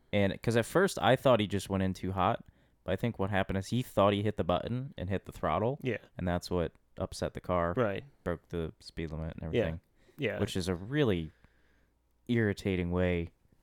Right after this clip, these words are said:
Speaker 1: to essentially lose, uh, or lose enough time to be out of contention.
Speaker 2: It, yeah. I, I mean, like, I would like to, there's a part of me that says that I'd like to see them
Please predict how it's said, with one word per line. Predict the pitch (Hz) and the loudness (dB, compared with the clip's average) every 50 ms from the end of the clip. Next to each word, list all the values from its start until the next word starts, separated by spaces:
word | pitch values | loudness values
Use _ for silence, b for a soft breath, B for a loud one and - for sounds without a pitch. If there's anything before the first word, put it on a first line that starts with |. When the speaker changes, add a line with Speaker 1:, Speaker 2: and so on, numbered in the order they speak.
| _ _ _ _ _ _ - | _ _ _ _ _ _ -16
Speaker 1:
to | - - 92 85 85 - 65 69 - _ _ _ _ _ - | -8 -6 -4 -4 -4 -4 -6 -8 -12 _ _ _ _ _ -10
essentially | 76 87 - - 98 92 - 90 87 85 - _ _ _ _ - | -10 -8 -6 -4 -6 -4 -4 -4 -4 -6 -6 _ _ _ _ -10
lose, | - 95 95 95 92 90 85 - - - - - | -6 -4 -2 -2 -2 -2 -4 -8 -12 -16 -16 -14
uh, | - - - - - 67 60 - - - _ _ _ _ _ _ _ _ _ _ _ _ _ _ _ _ _ _ _ - | -12 -10 -10 -8 -10 -10 -12 -14 -16 -20 _ _ _ _ _ _ _ _ _ _ _ _ _ _ _ _ _ _ _ -10
or | 95 87 85 | -8 -6 -4
lose | 90 101 101 87 95 | -2 -2 -2 0 0
enough | 95 90 - | -2 -2 -2
time | - - 90 87 85 | -4 -4 -4 -4 -4
to | 78 | -4
be | - 82 | -4 -4
out | - 92 87 | -4 -4 -4
of | 87 | -6
contention. | - - - - - 90 87 - - - - | -8 -10 -10 -6 -4 -4 -4 -6 -6 -4 -4
Speaker 2:
It, | 147 - | -4 -4
yeah. | - 147 135 113 107 101 - - - - - | -2 0 0 0 0 -4 -8 -10 -12 -8 -4
I, | 175 196 - - - | -2 -2 -2 -4 -6
I | 180 | -6
mean, | 180 175 170 | -4 -4 -2
like, | 170 165 160 190 | -2 -4 -2 -2
I | 202 226 | -2 0
would | 196 156 147 | 0 0 2
like | 139 131 135 - | 2 0 0 0
to, | - 120 117 113 117 110 107 B B B B B B B B B B B B B B B B B B B B B B B - - _ - - - - - - - _ _ | 0 2 4 4 4 2 0 B B B B B B B B B B B B B B B B B B B B B B B -20 -20 _ -20 -20 -20 -20 -20 -20 -20 _ _
there's | - 160 156 | -4 -2 -2
a | 147 | -2
part | 120 - 127 123 127 | 0 2 4 4 4
of | 127 117 | 4 2
me | 117 | -2
that | 110 110 104 | -2 -4 -4
says | - - 113 110 101 | -2 0 0 0 0
that | 110 101 | 0 0
I'd | 104 110 110 | 2 2 0
like | 101 101 101 104 - | 2 0 -2 -2 -2
to | - 98 | -4 -8
see | - - 113 107 | -6 -2 -2 -2
them | 98 104 101 101 101 | 0 0 -2 -2 -4